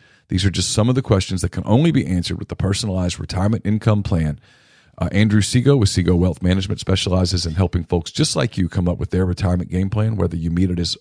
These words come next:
house, at his office in Collierville, I should say, or prefer Zoom from anywhere. Oh, my bad. See, I'm not on my game. Uh, you get a, uh, schedule a free discovery meeting, see what they can do for you at rebels retire dot com. Again, rebels retire dot com.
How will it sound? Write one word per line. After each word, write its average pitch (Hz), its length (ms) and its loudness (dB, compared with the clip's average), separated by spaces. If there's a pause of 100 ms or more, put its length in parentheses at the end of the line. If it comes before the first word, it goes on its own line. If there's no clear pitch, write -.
house, - 480 -2 (180)
at 92 80 -2
his 85 220 -4
office 104 380 2
in 85 100 -4
Collierville, 98 440 0
I 98 40 0
should - 180 -6
say, 92 200 0
or 92 80 -2
prefer - 420 -2
Zoom 101 380 2
from - 160 -4
anywhere. 156 380 2 (1200)
Oh, 85 120 -20 (1300)
my 87 120 -6
bad. 82 220 -4
See, - 160 -2
I'm - 120 -4
not 90 180 -2
on 98 80 0
my 98 120 2
game. 92 200 0 (580)
Uh, 98 80 6
you 98 140 6
get 110 120 6
a, 101 180 4
uh, 95 180 4
schedule 107 320 2
a - 20 0
free 131 280 6
discovery 123 360 4
meeting, 120 240 2
see 117 140 -2
what 98 120 0
they 104 80 0
can 104 120 -4
do 107 100 4
for 110 140 -2
you 120 140 4
at 80 100 -2
rebels 113 480 4
retire 101 760 2
dot 85 220 -4
com. 98 260 0
Again, 87 220 0
rebels 90 360 0
retire 87 380 0
dot 85 220 -4
com. 101 300 0